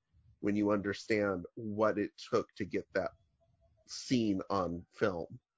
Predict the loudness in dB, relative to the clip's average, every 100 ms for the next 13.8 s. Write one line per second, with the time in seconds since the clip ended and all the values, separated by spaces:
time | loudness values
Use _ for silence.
0 | _ -20 -20 -10 -2 0 0 2 2 2
1 | 2 2 4 2 2 0 0 -2 2 2
2 | 2 -2 0 0 2 -2 -2 -6 -6 -10
3 | -14 _ -20 -20 -20 0 2 6 6 6
4 | 2 -2 -2 -4 -2 0 4 4 4 2
5 | -2 -4 -4 -4 -6 -6 -12 -18 _ _
6 | _ _ _ _ 0 2 4 2 0 -4
7 | -6 -18 _ _ 6 6 8 10 10 10
8 | 6 6 6 6 4 4 4 4 4 2
9 | 2 0 -2 -2 0 0 -2 -4 -2 -2
10 | -2 0 0 0 -2 0 -4 2 0 2
11 | -2 0 2 2 0 2 2 2 -2 -6
12 | -4 -2 -4 -14 -4 -2 0 -2 -2 2
13 | 2 4 -2 2 0 0 -10 -18